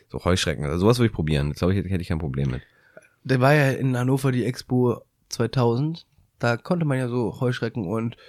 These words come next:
Speaker 2: ähm, Spinnenbeine und sowas probieren.
Speaker 1: Ja.
Speaker 2: Und ich muss ganz ehrlich, der kleine Joni, damals, äh, stolze sieben Jahre alt, hat alles gefuttert. Konnte ich gar nicht zurückhalten. Und ich kann mich an, tatsächlich an den Geschmack von Heuschrecken nicht so erinnern, aber an den Geschmack von Spinnenbeine.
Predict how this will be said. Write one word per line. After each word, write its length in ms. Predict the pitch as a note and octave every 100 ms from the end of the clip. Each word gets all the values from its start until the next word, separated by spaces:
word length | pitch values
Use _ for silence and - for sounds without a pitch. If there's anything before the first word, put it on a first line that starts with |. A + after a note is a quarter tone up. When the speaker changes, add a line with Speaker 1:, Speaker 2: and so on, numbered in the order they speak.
| - _ - -
Speaker 2:
ähm, 580 | A2 A2 G#2+ G#2+ G#2+ - _ _ _ _ _ _ _ _ _ -
Spinnenbeine 640 | - C3+ C3+ B2 A2 A2+
und 100 | A2
sowas 260 | G2+ G2 A#2
probieren. 400 | G#2 A2 A2 C3
Speaker 1:
Ja. 180 | F2 F2 - -
Speaker 2:
Und 120 | -
ich 120 | A#2+
muss 120 | C3 -
ganz 120 | A#2
ehrlich, 160 | A#2+
der 100 | C3+
kleine 260 | B2+ B2 A#2+
Joni, 400 | A#2 A2+ A#2+ F3+ F#3 _ _ -
damals, 520 | A2 A#2 A#2 - -
äh, 200 | F#2+ G#2+
stolze 380 | - A2+ A2+ A2
sieben 220 | A#2 A2+
Jahre 240 | A2 A2+ A#2+
alt, 340 | C#3+ E3+ - _ _ _ _ _ _ _ _ -
hat 80 | - _ -
alles 240 | C3+ A#2+
gefuttert. 500 | - - - D2 - _ _ _ _ _ _ _
Konnte 140 | - A#2
ich 40 |
gar 80 | B2
nicht 100 | A#2+
zurückhalten. 600 | - C3+ C3 G#2 - A#2 - _ _ - - -
Und 320 | B2+ C3 -
ich 160 | C3 -
kann 160 | D3+
mich 140 | E3+ D#3
an, 180 | C#3+ -
tatsächlich 300 | C3+ C#3+ C#3+
an 60 |
den 180 | C3+ A2+
Geschmack 380 | B2+ - C#3+ C#3+
von 180 | B2 A2
Heuschrecken 460 | D#3 - D3 B2 B2
nicht 160 | D#3
so 80 | E3+
erinnern, 420 | D3+ D#3+ F3+ F3
aber 240 | - A#2+ G#2+
an 100 | A#2+
den 100 | A#2
Geschmack 300 | A#2 B2+ B2+
von 140 | B2
Spinnenbeine. 1160 | A2+ - C#3 F#3+ C4+ _ _ _ A#2+ D3 F3+